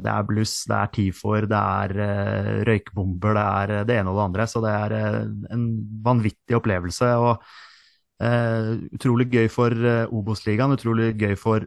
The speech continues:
Oslo-fotballen og utrolig gøy for norsk fotball. At et sånt oppgjør kan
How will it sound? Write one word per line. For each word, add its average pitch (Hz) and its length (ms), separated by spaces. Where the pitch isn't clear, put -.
Oslo-fotballen 113 640
og 113 80
utrolig 107 260
gøy 95 220
for 113 100
norsk 101 400
fotball. - 460
At 110 340
et 107 200
sånt 101 280
oppgjør 101 480
kan 98 360